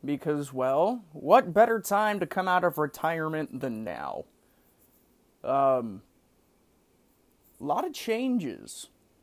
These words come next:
Had a coaching change, a lot of drama there with Brian Flores. Obviously, I decided not to comment on anything because, well, I don't really know what's going on. I still can't figure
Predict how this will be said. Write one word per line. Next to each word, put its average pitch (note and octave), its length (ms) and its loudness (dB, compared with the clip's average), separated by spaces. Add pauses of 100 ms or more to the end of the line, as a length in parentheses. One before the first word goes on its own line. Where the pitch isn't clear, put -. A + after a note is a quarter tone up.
(600)
Had C#3+ 140 -4
a D3 40 -8
coaching F3 520 -2
change, E3+ 480 -4
a D#3 40 -6
lot G3 180 6
of F#3 100 -2
drama F#3+ 640 4 (320)
there F3 340 0
with D#3 240 -6
Brian D#3+ 380 -2
Flores. D#3 480 -2
Obviously, D3+ 580 0
I D3+ 200 2
decided C#3 520 -2
not C3 240 -6
to B2+ 60 -14
comment C3+ 560 -8
on B2 240 -10 (580)
anything G3 380 0
because, A3+ 300 0
well, B3 340 4
I G#3+ 240 4 (1120)
don't F#3+ 300 4
really E3+ 480 4 (320)
know C#3 500 2
what's C#3+ 240 -2
going C3 300 2
on. B2+ 120 0
I D3 120 4
still D4 300 4
can't A#3+ 340 0
figure F3+ 540 -2